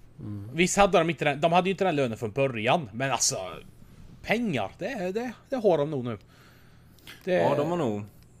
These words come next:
Speaker 2: där
Speaker 3: tjänat
Speaker 2: har vi
Speaker 3: lite
Speaker 2: såna
Speaker 3: pengar.
Speaker 2: som riktigt går lite under radarn. Inte de här gigantiska filmrollerna, men de har så de klarar sig.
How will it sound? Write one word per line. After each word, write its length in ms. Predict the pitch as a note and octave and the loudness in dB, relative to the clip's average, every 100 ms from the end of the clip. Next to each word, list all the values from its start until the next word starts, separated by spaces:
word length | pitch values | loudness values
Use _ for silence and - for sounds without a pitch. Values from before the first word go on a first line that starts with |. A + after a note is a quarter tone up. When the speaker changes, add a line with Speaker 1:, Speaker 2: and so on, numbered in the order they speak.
| - | -6
Speaker 2:
där 60 | D#3+ | 6
Speaker 3:
tjänat 180 | G#3+ A3 | 10 12
Speaker 2:
har 140 | G3+ | 10
vi 40 | E3 | 8
Speaker 3:
lite 100 | C#3+ | 4
Speaker 2:
såna 120 | F3+ | 4
Speaker 3:
pengar. 100 | C#3+ | 4
Speaker 2:
som 140 | A#2+ | 0
riktigt 340 | D#3 - B2+ C3+ | -2 -2 -4 2
går 180 | F#3 D3+ | 4 6
lite 220 | D#3 D3+ | 2 -2
under 300 | C#3+ A#2 B2 | -4 -4 -4
radarn. 680 | B2 B2+ G2 G2+ A#2+ F3 C#3+ - - - | -2 -2 -2 -4 -6 -6 -10 -16 -20 -12
Inte 280 | E3 C3+ | -10 -6
de 140 | C#3+ D#3+ | -4 0
här 180 | D3+ - - - - - - | 0 -2 -10 -20 -20 -20 -18
gigantiska 1120 | C3+ C3 C3+ C3+ B2+ G#2 - A#2 - - B2+ | -8 -4 0 2 2 0 -8 -8 -8 -2 -2
filmrollerna, 760 | B2 F3 F3+ E3 B2 G#2 A#2 C#3+ | 0 -4 -2 -2 -2 -2 -4 -4
men 180 | C3+ C#3+ | -4 -4
de 160 | D3 | -4
har 220 | C3+ D3+ A2 | -2 -4 -4
så 140 | C3 | -6
de 100 | A#2+ | -8
klarar 340 | - D#3 A#2+ | -4 -2 -2
sig. 180 | - B2 | -6 -14